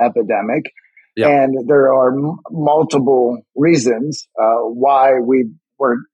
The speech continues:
Speaker 1: going down that path, and, and, and we need to correct that.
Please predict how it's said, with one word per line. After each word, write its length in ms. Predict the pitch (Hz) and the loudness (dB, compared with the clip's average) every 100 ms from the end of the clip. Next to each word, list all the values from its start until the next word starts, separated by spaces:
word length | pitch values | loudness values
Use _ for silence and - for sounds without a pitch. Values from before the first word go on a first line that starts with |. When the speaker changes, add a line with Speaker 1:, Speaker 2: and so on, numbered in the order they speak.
| _ _ - 110 | _ _ -16 -6
Speaker 1:
going 380 | 135 165 196 170 | 0 2 2 2
down 240 | 139 123 120 | 2 0 0
that 160 | 110 107 | -2 0
path, 300 | 110 117 - | 0 0 -2
and, 380 | 139 127 120 113 | -6 -6 -10 -8
and, 500 | 120 123 123 123 104 - _ _ - - _ _ - | -4 -2 -2 -4 -8 -16 _ _ -20 -20 _ _ -6
and 240 | 123 139 131 | -2 0 2
we 100 | 135 | 2
need 220 | 147 156 | 2 2
to 140 | 139 - | 0 0
correct 280 | - 165 190 | -2 0 0
that. 180 | - - | -2 -4